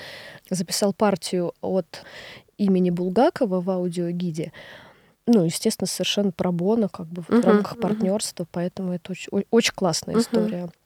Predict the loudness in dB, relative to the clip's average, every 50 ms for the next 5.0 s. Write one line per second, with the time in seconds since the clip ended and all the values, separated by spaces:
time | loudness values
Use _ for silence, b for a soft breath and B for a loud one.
0 | _ _ 4 6 6 8 8 8 8 8 8 8 8 8 8 8 6 4 2 4
1 | 6 6 6 4 4 2 0 0 0 -2 -6 -4 -2 4 8 8 8 8 8 8
2 | 10 10 10 8 6 -2 -6 -4 -2 0 0 0 0 -2 0 4 6 8 8 8
3 | 6 4 4 2 0 -2 _ _ 2 4 6 6 8 8 10 10 10 10 6 _
4 | 0 2 4 4 6 6 6 6 6 6 6 6 6 6 6 4 2 0 -2 -6